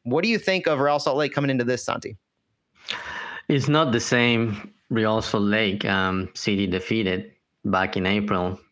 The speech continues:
Speaker 2: playing at, um, Sandy, Utah. And, um,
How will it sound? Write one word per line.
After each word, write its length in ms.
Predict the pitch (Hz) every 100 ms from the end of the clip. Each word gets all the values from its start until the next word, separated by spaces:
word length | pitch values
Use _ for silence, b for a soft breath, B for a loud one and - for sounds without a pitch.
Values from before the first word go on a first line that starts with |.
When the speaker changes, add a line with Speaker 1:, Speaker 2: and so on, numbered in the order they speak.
| -
Speaker 2:
playing 360 | 98 92 92
at, 320 | 90 87 85 -
um, 420 | 87 85 87 90 -
Sandy, 360 | - 101 92 90
Utah. 540 | 101 120 - 92 104 B B B B -
And, 340 | 98 95 90
um, 520 | 95 95 95 95 -